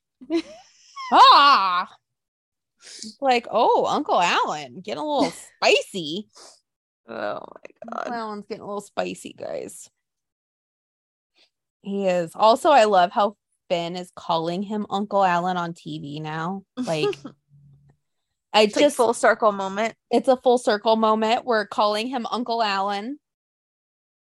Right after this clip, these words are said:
Speaker 2: which I've called him Uncle Alan for, like, a while. Like, Jen had to get me not to say it when we met A J.
Speaker 1: Oh, God, yeah, I was like, "Please don't call him that."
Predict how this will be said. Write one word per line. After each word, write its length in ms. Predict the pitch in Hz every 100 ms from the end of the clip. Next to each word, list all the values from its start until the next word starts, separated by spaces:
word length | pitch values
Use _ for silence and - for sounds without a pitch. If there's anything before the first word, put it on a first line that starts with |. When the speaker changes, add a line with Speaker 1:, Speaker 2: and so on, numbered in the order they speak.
| _ _ _ _
Speaker 2:
which 160 | 254
I've 220 | 339 349 339
called 260 | 427 440
him 140 | 381 233
Uncle 320 | 233 240 196
Alan 400 | 185 185 165 170
for, 120 | 180
like, 360 | 165 156 151 - -
a 80 | 175
while. 460 | 175 170 160 156
Like, 220 | 208 226
Jen 180 | - 302
had 460 | 370 494 466 480 508
to 40 |
get 200 | 392 359
me 140 | 359 370
not 340 | 277 254 247
to 120 | 349
say 340 | - 240 220 202
it 120 | 98
when 160 | 196
we 120 | 202 190
met 200 | 175 165
A 160 | 156
J. 180 | - -
Speaker 1:
Oh, 120 | 247 277
God, 300 | 262 233 226
yeah, 80 |
I 60 | 214
was 80 | 220
like, 80 | -
"Please 200 | 330 277
don't 160 | 170 -
call 240 | 185 190
him 100 | 196
that." 300 | 185 190